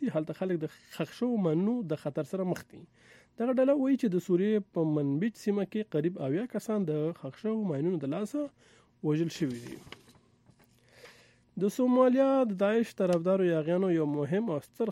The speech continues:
ښار نیولی دی. د سومالیا مقامات وایي چې یاغیان د سرې بحیرې خواته پرتې سیمې اندالا ته ننوتي دي. او په فرانسه کې بلډیزرونه نن د چهارشنبې په ورځ هم په کالي کې د ځنګل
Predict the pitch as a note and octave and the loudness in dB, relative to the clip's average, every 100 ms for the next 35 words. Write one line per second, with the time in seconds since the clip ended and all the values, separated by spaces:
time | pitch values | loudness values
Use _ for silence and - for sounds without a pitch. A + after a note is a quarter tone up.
0 | - C#3 B2 B2+ B2+ B2+ C#3 C#3+ D3 E3 | -4 -6 -4 -6 -8 -10 -10 -8 -8 -6
1 | F#3+ F#3 F3+ F#3+ F3+ D#3 E3 E3+ E3 F#3 | -4 -2 0 0 0 -2 -2 -2 -2 -4
2 | F3 E3+ D3 D3+ E3 C#3+ C#3+ - E3 E3+ | -4 -4 -4 -2 -2 -2 -6 -10 -6 -2
3 | F3+ D3+ C3+ C#3+ D#3+ - D#3+ - G#3 E3+ | 0 0 -2 -4 -6 -4 -4 -4 -4 -4
4 | D3 G3 - A3 A#3 - - - - F#3+ | -4 -4 -2 -2 -4 -10 -20 -20 -10 -4
5 | F#3 G3 G3 A3 E3+ D3 C3 E3 D#3+ F3 | 0 0 0 0 -4 -4 -8 -4 -2 0
6 | E3+ D#3+ - C3 - - - _ _ _ | 2 0 -2 -10 -14 -18 -20 _ _ _
7 | _ _ _ _ _ - _ _ _ _ | _ _ _ _ _ -20 _ _ _ _
8 | - F#3+ F#3 F#3 F3+ - F3+ F3+ F3+ E3 | 0 4 6 6 4 2 4 4 4 2
9 | F#3 F#3 E3+ F#3+ - F#3 F3 E3+ D#3+ F3 | 2 2 2 0 2 2 2 2 2 2
10 | F#3 F3+ F3 E3 F#3 F3+ F3+ E3+ E3 E3 | 4 4 2 2 0 -2 -2 -2 -2 -4
11 | D#3+ - G3+ G3+ - D#3+ _ - D#3+ E3+ | -2 0 -2 -2 -4 -6 _ 0 0 0
12 | G3 G#3+ E3+ D3+ D#3 D#3 | -4 -6 -4 -2 -2 0